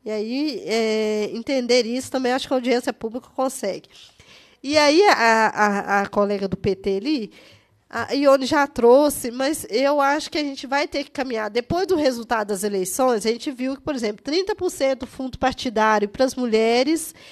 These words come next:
trouxe uma diferença. Tivemos dez, tinha seis mulheres aqui, agora tem dez. Na Câmara Federal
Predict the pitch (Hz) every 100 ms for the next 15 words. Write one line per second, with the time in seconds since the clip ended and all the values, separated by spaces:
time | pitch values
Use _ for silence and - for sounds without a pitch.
0 | - _ - 254 285 302 320 302 285 349
1 | 359 247 208 - 208 - 220 247 214 226
2 | 262 285 - - 233 220 - 262 269 254
3 | 220 220 208 202 208 277 247 226 226 220
4 | 208 240 269 294 - - - - _ -
5 | 233 226 247 240 226 - 233 240 214 214
6 | 220